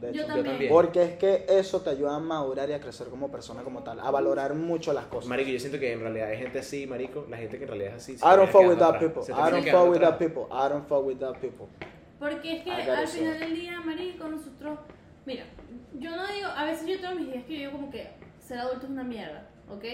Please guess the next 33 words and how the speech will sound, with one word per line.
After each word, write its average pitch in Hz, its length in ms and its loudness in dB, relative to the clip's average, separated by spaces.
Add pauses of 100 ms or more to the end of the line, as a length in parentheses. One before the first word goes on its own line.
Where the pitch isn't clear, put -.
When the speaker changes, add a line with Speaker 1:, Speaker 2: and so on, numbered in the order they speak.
(1040)
Speaker 2:
Pero 294 220 0
yo 294 140 -6
quiero 311 220 -6
también 262 520 -6
como 285 180 -10
que 277 60 -8
dejar 233 280 -8
entender 226 760 -10
de 226 240 -8
que 202 420 -14 (320)
a 226 160 -8
la 208 220 -6
vez 214 240 -10 (240)
es 226 220 -12
algo 220 320 -10
bonito, 196 480 -14 (720)
¿ok? 202 140 -16
Speaker 3:
Es 269 160 -10 (560)
una 294 140 -4
Speaker 2:
Porque - 60 -4
Speaker 3:
parte 156 220 -2
de 165 60 2
la 120 80 0
vida. 117 320 -4
Speaker 2:
es 269 160 -8
parte 240 420 -10
de 247 120 -10
la 202 160 -8
vida. 180 360 -14
Obviamente 277 500 -8
como 285 220 -12
que 208 160 -12
an-, 202 260 -14